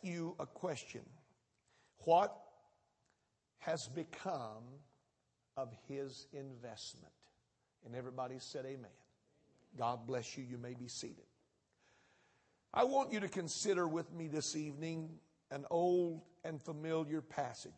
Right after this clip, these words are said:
The story, the parable of the sower, is not something that we are not familiar with. If you've been around a church any length of time, you have heard it, uh, before. And, uh, I want you to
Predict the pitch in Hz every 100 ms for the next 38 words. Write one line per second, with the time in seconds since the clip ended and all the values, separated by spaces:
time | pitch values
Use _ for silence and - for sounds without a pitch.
0 | - - - _ _ _ _ _ _ _
1 | _ _ _ 120 - - 190 190 185 180
2 | 139 - 185 180 180 175 170 - 165 139
3 | 147 - 190 175 165 165 165 - - _
4 | _ _ - 151 135 151 160 165 165 -
5 | 185 151 - 160 147 147 151 151 151 143
6 | 151 156 151 156 143 143 131 131 131 135
7 | 143 - - - 143 147 156 135 156 147
8 | 147 147 147 135 - 151 151 - - 151
9 | 143 147 143 - 131 - 143 143 139 139
10 | 139 143 139 - 170 143 135 - _ _
11 | _ _ _ _ - 151 151 139 120 -
12 | 160 139 - - _ _ _ _ - _
13 | _ _ _ _ 131 139 143 143 147 147
14 | 147 151 165 185 220 220 180 170 - 175
15 | 165